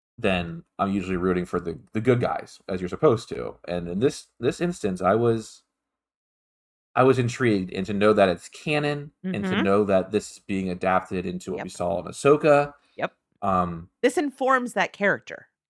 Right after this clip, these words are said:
Speaker 1: Yes.
Speaker 2: Yeah.
Speaker 1: I, truly, I, I'm happy you brought it to my attention, 'cause I didn't even
Speaker 2: <sighs>
Speaker 1: know about it until you
Speaker 2: Oh my
Speaker 1: brought it up. Like,
Speaker 2: gosh.
Speaker 1: I didn't know. And to know that it's still Timothy Zahn,
Speaker 2: Yes.
Speaker 1: I mean, the guy who made him, right?
Speaker 2: Yes.
Speaker 1: And it's just,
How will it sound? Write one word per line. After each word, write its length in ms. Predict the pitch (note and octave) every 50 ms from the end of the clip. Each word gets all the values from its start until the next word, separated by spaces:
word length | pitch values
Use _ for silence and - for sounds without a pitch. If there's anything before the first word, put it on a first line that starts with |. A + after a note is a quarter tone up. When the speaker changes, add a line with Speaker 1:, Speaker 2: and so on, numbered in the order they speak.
| _ _ _
Speaker 1:
Yes. 420 | - B2+ G#2+ F2+ - - - - - _ _ _ -
Speaker 2:
Yeah. 60 | A#2 A2 G#2+ A2 -
Speaker 1:
I, 280 | A2 A2 G#2 F2+ - _ _ _ _ _ _ _ _ _ _ _ _ _ _ _ _ _ _ _ _ _ -
truly, 680 | - - F3 D#3+ D#3 C#3 C3 C3 B2 A2+ G#2 G2+ G#2 -
I, 180 | - F#2+ G2 G2
I'm 160 | - G#2 G#2
happy 340 | G2 - A2 A2 A2 - A2+
you 120 | G#2+ A2 G#2
brought 260 | F#2 G2 F#2+ G2 G2
it 20 | -
to 40 |
my 80 | G2+ F#2+
attention, 360 | F#2 - - G#2 G2+ - A#2+ A#2
'cause 80 | - G2+
I 40 |
didn't 140 | C#3+ G#3+ A3+
even 140 | G3 D3 A#2
Speaker 2:
<sighs> 180 | G2 F2 E2+ F2+
Speaker 1:
know 120 | G2+ G2
about 260 | E2+ - - - - B1+
it 100 | - -
until 220 | - G2+ - -
you 60 | - F#3+
Speaker 2:
Oh 60 | F3
my 60 | -
Speaker 1:
brought 100 | E2 D#2+ E2+
it 60 | -
up. 200 | - - B2 B2
Like, 100 | G#2+ -
Speaker 2:
gosh. 20 |
Speaker 1:
I 280 | - C3 D#3 D3+ A#2 A2+ - _ _ _ -
didn't 340 | - C#3+ C#3+ C3+ G2+ - -
know. 420 | E3+ F#3+ G#3 - E2+ - - - - _ _ - - - - _ _ _ _ -
And 420 | A#2+ A#2 A2+ A2 G#2+ G#2 F#2+ - _
to 100 | - C3
know 240 | A#2+ A2+ A2+ A2+ A#2+
that 160 | A#2 A2+ G#2+ G#2+
it's 140 | G#2 -
still 240 | - - A2+ G2+ G#2+
Timothy 420 | G#2 - - G#2+ G2+ F#2+ - G2+ G2
Zahn, 500 | F2+ F#2 F2 E2+ E2 E2 E2+ E2+ F2 F2+ -
Speaker 2:
Yes. 240 | - E3 D3+ A2+ -
Speaker 1:
I 40 | G2+
mean, 140 | F#2 F2+ F2+
the 40 | F2
guy 280 | - F#2+ F2 F2 F2 F2
who 160 | F2+ F#2 F2+
made 300 | F2 F#2 F#2+ F#2 F#2 F2+
him, 280 | F2 F#2 F2 E2+ E2 E2
right? 220 | E2 E2+ E2+ F2 F2+
Speaker 2:
Yes. 200 | F#2 - - -
Speaker 1:
And 400 | F2 F2 E2+ E2+ E2+ E2 - - _ _ _ _ _ _ _ _ _ _ _ _ _ _ _ _ _ _ _ _ -
it's 160 | G#2+ F#2+ -
just, 400 | A2+ G#2+ F#2 - - - - -